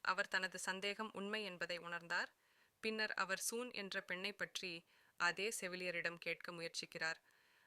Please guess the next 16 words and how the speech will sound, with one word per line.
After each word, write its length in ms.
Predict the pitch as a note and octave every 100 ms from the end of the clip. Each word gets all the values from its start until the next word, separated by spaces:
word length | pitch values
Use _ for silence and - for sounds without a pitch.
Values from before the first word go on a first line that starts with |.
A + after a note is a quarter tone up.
| _
அந்த 260 | F3+ F3+
நாட்குறிப்பை 640 | F3 E3+ F#3 - F3 - F3
எழுதினார். 540 | E3 E3 E3 D#3 D#3+ _ _ _ _
ஆனால் 380 | - E3+ E3+ F3+
அவரது 400 | - E3+ F3 F3
அந்த 220 | E3 E3+
பெயரை 460 | E3+ - F#3+ A3 A3
கேட்டதும் 560 | - F3 - E3+ E3 -
இதயம் 400 | E3+ E3 E3+ E3+
துடித்தது. 580 | E3 D#3+ D#3+ E3 D#3+ - _ _ _ _ _ _
அது 200 | F3+ E3+
வேகமாக 560 | F3 F#3 G3 F#3 F3+
ஆகிறது. 600 | F3 E3 D#3 D#3+ D#3 D#3 - _
அதனால் 380 | E3+ E3 E3+ F3
அவர் 220 | F3 E3
பயப்படுகிறார். 640 | D#3 D#3 - D#3+ D#3+ D#3